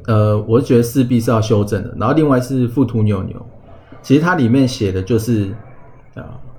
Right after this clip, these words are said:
因为通膨预期这样子，C P I比上次呢涨了七点五趴，创了一九八二年的新高。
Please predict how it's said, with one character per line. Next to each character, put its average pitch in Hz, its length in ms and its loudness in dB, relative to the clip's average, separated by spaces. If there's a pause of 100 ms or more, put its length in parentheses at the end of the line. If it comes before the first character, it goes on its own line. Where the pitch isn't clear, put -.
(120)
因 123 80 2
为 139 80 4
通 127 260 2
膨 92 360 -4
预 120 180 2
期 - 340 -10
这 104 120 -6
样 92 200 -4
子 - 200 -18 (260)
，C 135 220 0
P 131 200 2
I 117 120 2
比 92 440 -4 (320)
上 139 240 0
次 135 180 -2
呢 113 140 2
涨 98 220 -2
了 92 80 -4
七 120 200 0
点 107 180 0
五 98 120 -4
趴， 92 320 -8
创 135 180 0
了 107 80 0
一 123 140 -2
九 123 160 -4
八 104 220 -2
二 113 120 2
年 98 160 -4
的 92 80 -6
新 98 260 -6
高。 95 340 -6